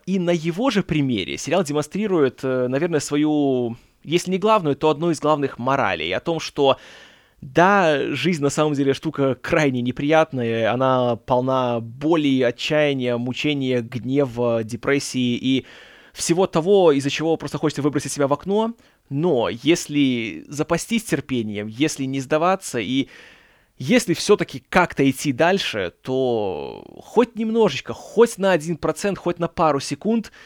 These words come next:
это окупится. И ты получишь хоть какое-то, но вознаграждение за всё это дело. И то, как завершается, во-первых, линия Мэтта, а во-вторых, весь сезон, и последняя сцена, которую мы видим,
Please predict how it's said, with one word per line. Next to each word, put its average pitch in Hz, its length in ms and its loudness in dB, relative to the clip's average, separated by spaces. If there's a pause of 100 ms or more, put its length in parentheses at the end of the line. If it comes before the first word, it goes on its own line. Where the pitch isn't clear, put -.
(380)
это 185 240 2
окупится. - 800 -6 (240)
И 127 920 0 (360)
ты 185 120 0
получишь 196 380 0
хоть - 220 -2
какое-то, 180 400 2
но 151 100 0
вознаграждение 135 760 -4
за 104 80 -10
всё 98 180 -10
это 98 120 -10
дело. 71 380 -10 (580)
И 151 480 0
то, 185 200 6
как 143 240 0
завершается, 156 1080 0
во-первых, 147 460 -2
линия 135 340 0
Мэтта, 131 260 0
а - 40 2
во-вторых, 123 280 -4
весь 160 320 -2
сезон, 82 440 -8 (400)
и 120 840 0 (640)
последняя 147 460 2
сцена, 208 260 0
которую 131 280 -2
мы 123 120 -2
видим, 73 500 -10